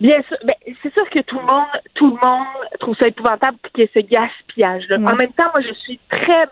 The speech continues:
Speaker 1: mal à l'aise quand je vois le premier ministre du Québec utiliser son pouvoir d'influence pour faire porter le fardeau de, de la mort de ces poulets-là sur les épaules des
Speaker 2: Ouais.
Speaker 1: travailleurs. Je trouve ça épouvantable.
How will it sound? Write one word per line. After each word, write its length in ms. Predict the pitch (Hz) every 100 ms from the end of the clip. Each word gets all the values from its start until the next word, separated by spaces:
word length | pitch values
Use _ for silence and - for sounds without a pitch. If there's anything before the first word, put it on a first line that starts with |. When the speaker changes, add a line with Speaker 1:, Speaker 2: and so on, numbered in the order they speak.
| 247
Speaker 1:
mal 160 | 269 254
à 300 | 220 208 220
l'aise 80 | 240
quand 100 | 226
je 80 | 208
vois 160 | 208 233
le 80 | 214
premier 420 | - 311 302 403 466
ministre 220 | 240 453 -
du 60 |
Québec 320 | - 220 254 - - - 392
utiliser 640 | - - 294 247 226 254 -
son 100 | 208
pouvoir 560 | - 339 294 311 311 - _
d'influence 680 | 392 392 - 277 247 254 294 - - - -
pour 140 | 262
faire 200 | - 320 - _
porter 560 | 415 359 - - 359 359 - - -
le 180 | 247 254 -
fardeau 600 | 339 311 - 285 311 349 - - _ -
de, 180 | 247 208 220
de 80 | 226
la 200 | 220 214
mort 360 | 226 277 523 415
de 80 | -
ces 80 | 269
poulets-là 480 | - 240 247 285 330 - -
sur 160 | 254
les 180 | 233 220 208
épaules 340 | 349 - 392 392
des 80 | -
Speaker 2:
Ouais. 140 | 190
Speaker 1:
travailleurs. 540 | 233 226 208 233 285 262
Je 60 | 208
trouve 160 | - 220 _
ça 120 | 262 - - - _
épouvantable. 800 | 392 - 339 294 202 - 247 262